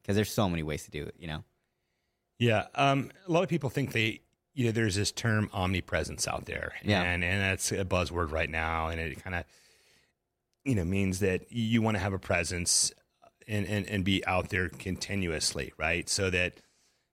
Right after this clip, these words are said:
Speaker 2: you know, there's no gaps in, in terms of, um, the content you're putting out there. But then people ask, Well, what does that look like for me? Is that, like, daily? Is it two times a day, three times a day? Is it once a week? And I think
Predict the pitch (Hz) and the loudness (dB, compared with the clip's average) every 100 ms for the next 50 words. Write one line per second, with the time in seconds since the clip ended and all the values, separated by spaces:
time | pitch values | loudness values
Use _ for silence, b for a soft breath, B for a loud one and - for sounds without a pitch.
0 | _ - 92 92 87 104 90 85 85 87 | _ -12 -2 0 2 2 0 0 0 0
1 | - - - - 107 95 92 92 92 - | -2 0 0 -2 -4 -6 -6 -6 -6 -4
2 | 98 90 85 85 82 82 80 80 - - | -6 -4 -4 -2 -2 0 -2 -4 -10 -16
3 | - 87 85 92 85 90 - 90 85 80 | -10 -8 -6 -8 -8 -10 -6 -6 -4 -4
4 | 78 82 85 90 113 - 135 123 107 98 | -4 -6 -4 -4 -4 -2 -2 -2 -2 -2
5 | 120 120 - b b b b b - 143 | -2 -2 -4 b b b b b 2 4
6 | 117 117 110 107 107 - 107 160 87 87 | 6 4 2 0 -2 -2 0 2 2 2
7 | 80 87 87 - - 85 82 101 156 82 | 0 -2 -4 -10 -10 -4 -2 0 -2 -2
8 | 71 65 _ _ - 98 98 104 113 95 | -4 -8 _ _ -14 -10 -4 -2 -2 -2
9 | 165 - 82 78 101 107 - 117 143 151 | -4 -4 -10 -6 -4 -2 -2 0 2 2
10 | 80 67 90 - 87 110 143 - _ _ | 2 -4 -6 -6 -2 0 -2 -8 _ _
11 | _ _ _ _ _ _ _ - 123 117 | _ _ _ _ _ _ _ -2 -2 0
12 | 131 117 160 143 | -2 0 0 0